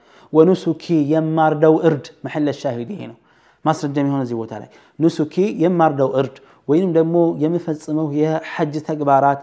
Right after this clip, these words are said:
ሁለቱም ሊካተቱና ሊገቡ ይችላሉ እዚህ ውስጥ። ወመሕያያ፣ የምኖረው ህይወቴ ራሱ ከተወለድኩ ጀምሮ እችን ዓለም እስክሰናበት ድረስ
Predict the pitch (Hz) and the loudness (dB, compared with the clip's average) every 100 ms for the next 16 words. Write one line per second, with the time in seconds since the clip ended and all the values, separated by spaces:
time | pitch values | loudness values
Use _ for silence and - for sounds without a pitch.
0 | - - 156 151 156 147 147 143 139 139 | -10 -4 -2 -2 -2 -2 -4 -10 -12 -10
1 | 143 147 139 127 127 - 123 127 131 - | -6 -4 -4 -8 -10 -12 -12 -12 -14 -16
2 | _ _ _ _ - 156 202 208 202 202 | _ _ _ _ -2 2 2 2 0 2
3 | 175 165 151 - 160 185 190 190 196 180 | 2 0 -2 -2 0 2 2 4 4 4
4 | 214 208 196 180 151 147 - 123 113 - | 6 6 6 2 2 2 0 -6 -8 -16
5 | - - 170 196 196 226 214 190 180 180 | -12 -6 0 2 2 0 -2 -2 -2 0
6 | 196 220 180 202 185 180 180 - - 185 | -2 -4 -6 -4 0 0 -2 -8 -8 0
7 | 175 165 165 170 240 | 0 0 -4 -2 -4